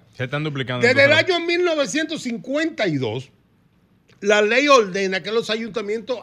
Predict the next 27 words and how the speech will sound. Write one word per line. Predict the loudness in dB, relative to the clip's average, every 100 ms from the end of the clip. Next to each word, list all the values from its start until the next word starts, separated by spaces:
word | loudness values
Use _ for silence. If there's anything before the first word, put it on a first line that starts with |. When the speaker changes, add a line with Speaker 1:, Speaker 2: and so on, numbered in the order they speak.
| -6
Speaker 2:
hagan | -4 -4 -2
los | -2
planes | -2 -4 -4
de | -4
ordenamiento | -4 -6 -6 -6 -6 -6
territorial. | -6 -8 -10 -6 -2 -2 -4 _ _ _ _ _
Eso | -16 -12 -10
se | -8 -6
complementa | -8 -6 -4 -2 -2 -2
ya | -2 -2
en | -2
el | -6
sesenta | -10 -10 -10 -8
y | -8
tres | -8 -8
con | -8
la | -8
ley | -8
sesenta | -10 -12 -12 -10
y |
dos | -10 -8
treinta | -8 -10
y |
dos | -8 -8
de |
planeamiento | -8 -10 -10 -10 -12 -14
urbano. | -8 -8 -8